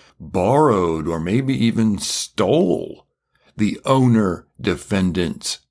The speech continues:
car without asking for permission. And then on the second row, with respect to the second element, we could imagine that the defendant might be aggregating evidence that the defendant owner had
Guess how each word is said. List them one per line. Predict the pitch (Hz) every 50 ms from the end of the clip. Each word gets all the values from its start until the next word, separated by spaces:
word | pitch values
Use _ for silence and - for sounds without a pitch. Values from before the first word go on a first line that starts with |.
| _ -
car | - - - 87 92 92 90 85 82 80 78 73 - - _ _ -
without | - 90 90 82 87 87 90 90 85
asking | 85 85 87 87 87 - - - - 85 82 76 73 69 - - _ _
for | _ - - - 87 80
permission. | - - 92 87 85 90 95 87 - - - 71 65 64 - _ _ _ _ _ _ _ _ _ -
And | - - 135
then | 135 131 131 135
on | 131 131 135 135
the | 135 127
second | 127 - - - 127 123 123 120 107 -
row, | - 101 98 90 82 80 80
with | 82 92 107 107
respect | - 123 117 117 - - - 113 120 120 -
to | - 127
the | 127 139
second | 131 - - - - 143 139 - - 110 - -
element, | 92 90 82 80 82 78 76 76 76 - - - - - - - -
we | 117 120
could | 120 131 120
imagine | 113 110 110 113 113 117 120 123 113 120 117
that | 117 117 -
the | 120
defendant | 117 104 120 120 120 - - - 110 113 123 120 123 117 -
might | 90 95 95 98 110 107
be | - 117 113 107 - -
aggregating | 104 98 98 107 123 117 117 117 107 95 104 101 107 104 110 101 101 101
evidence | 104 107 101 110 117 101 110 110 107 104 - - - - - - - _ -
that | - 113 110 - - _ _ -
the | - 117
defendant | 104 104 117 120 120 - - - 120 120 127 139 135 143 131 - -
owner | 123 123 123 123 127 123 123 113
had | 101 107 104 98 101 104 104 101